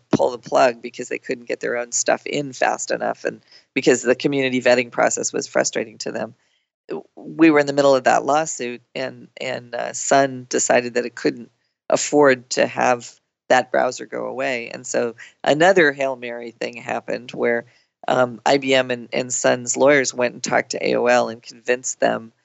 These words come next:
to, uh, release the I P into a foundation. And then to give a little bit of funding, and then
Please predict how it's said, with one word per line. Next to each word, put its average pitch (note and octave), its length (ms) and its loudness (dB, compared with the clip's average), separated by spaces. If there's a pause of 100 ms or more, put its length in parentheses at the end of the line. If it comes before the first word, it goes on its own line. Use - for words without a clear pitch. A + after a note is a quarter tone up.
(260)
to, A#2+ 480 0
uh, A#2+ 200 2
release B2+ 580 0
the A#2 280 0
I A#2 140 4
P A#2+ 360 -8
into A#2 260 -6
a A2+ 40 -2
foundation. A2+ 720 -4 (720)
And A#2+ 460 -2
then B2+ 220 4
to A#2+ 160 -2
give A#2+ 240 0
a A#2+ 40 2
little A#2+ 220 -2
bit - 140 0
of - 80 -2
funding, C#3+ 400 0
and A#2+ 120 -8
then A#2 200 -6